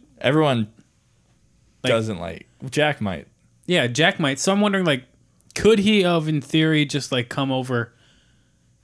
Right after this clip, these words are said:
Speaker 2: to the Fentons as himself and been like, "Hi," get let in the house and, like,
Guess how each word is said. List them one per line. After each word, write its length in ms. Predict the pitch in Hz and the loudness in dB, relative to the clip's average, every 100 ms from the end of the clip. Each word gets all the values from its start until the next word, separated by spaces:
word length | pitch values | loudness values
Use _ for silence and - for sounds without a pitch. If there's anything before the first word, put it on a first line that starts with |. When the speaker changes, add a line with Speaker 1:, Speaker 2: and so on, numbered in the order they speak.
| _ | _
Speaker 2:
to 140 | - 180 | 0 0
the 80 | 156 | 2
Fentons 360 | - 143 143 | 0 -2 0
as 200 | 131 127 | -2 -2
himself 580 | 139 123 - 127 139 - _ _ | -4 -6 -2 -2 -2 -8 _ _
and 100 | 131 | -6
been 180 | 127 123 | -4 -2
like, 220 | 117 117 - | -2 -4 -4
"Hi," 640 | 208 180 151 113 104 101 - - _ - | -4 -2 0 -2 -4 -8 -14 -20 _ -8
get 180 | 123 | -6
let 180 | 117 127 | -4 -4
in 120 | 131 | -4
the 80 | 127 | -6
house 340 | 120 123 123 - | -4 -6 -6 -8
and, 140 | 123 | -8
like, 200 | 117 104 | -6 -8